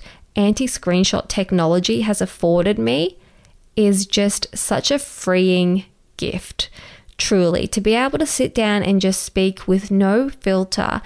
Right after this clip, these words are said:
and to also know that I'm speaking to people who want to be there because they've got that membership,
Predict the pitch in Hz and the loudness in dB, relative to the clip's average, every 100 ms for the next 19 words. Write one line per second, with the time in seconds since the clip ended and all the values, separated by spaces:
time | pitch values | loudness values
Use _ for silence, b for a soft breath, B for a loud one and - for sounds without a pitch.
0 | B B B 220 214 214 233 302 294 240 | B B B 2 2 2 0 0 0 2
1 | 220 208 202 - 190 190 208 214 - 202 | 2 2 0 -2 -2 0 -2 0 0 0
2 | 190 196 208 190 180 185 180 202 185 185 | 0 0 0 0 2 0 0 -4 0 2
3 | 185 175 180 185 196 180 185 - B B | 2 0 0 -2 0 0 0 -4 B B
4 | B _ _ - 208 196 190 - 196 - | B _ _ -6 0 0 0 -4 -4 -2
5 | 185 202 185 185 185 - - | -2 0 2 2 0 -2 -4